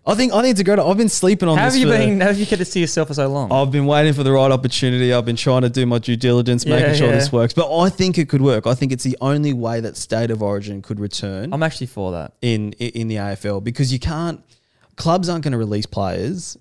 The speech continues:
Speaker 1: during
Speaker 2: There-,
Speaker 1: the season.
Speaker 2: there's no way a club's gonna, 'cause it's not like the N R L. There's so much money that's attached to wins and losses. Um, and you see a few injuries in the Origin as well. But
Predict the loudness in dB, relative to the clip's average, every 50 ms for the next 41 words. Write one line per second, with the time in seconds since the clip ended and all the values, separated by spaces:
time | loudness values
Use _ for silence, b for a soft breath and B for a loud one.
0 | _ -16 -8 -2 -2 0 0 0 -2 -4 -4 -2 -2 -4 -2 -2 -2 0 0 0
1 | 0 2 2 4 4 4 2 2 0 -2 -4 -4 -2 -2 -2 -4 -6 -6 -6 -6
2 | -8 -8 -4 -2 -2 -2 -2 -4 -10 _ _ -20 -16 -12 -12 -10 -8 -8 -8 -8
3 | -6 -6 -4 -4 -2 -2 -4 -4 -6 -8 -6 -4 -4 -2 -2 -4 -4 -6 -4 -6
4 | -4 -4 -4 -4 -4 -4 -4 -4 -6 -6 -6 -8 -8 -10 -12 -8 -6 -6 -6 -6
5 | -8 -10 -8 -8 -6 -6 -6 -6 -8 -8 -10 -14 -16 _ _ -12 -10 -8 -6 -6
6 | -6 -6 -8 -8 -10 -10 -10 -10 -10 -10 -10 -12 -16 -18 -20 _ _ -14 -12 -10
7 | -8 -8 -8 -10 -10 -12 -14 _ _ _ _ _ _ _ _ _ _ _ -20 -20
8 | _ _ _ _ _ _ _ _ -8 -6 -4 -4 -4 -4 -4 -4 -4 -4 -4 -6
9 | -8 -8 -8 -8 -8 -10 -10 -8 -8 -6 -4 -4 -4 -4 -6 -8 -8 -6 -4 -4
10 | -4 -4 -4 -6 -8 -8 -8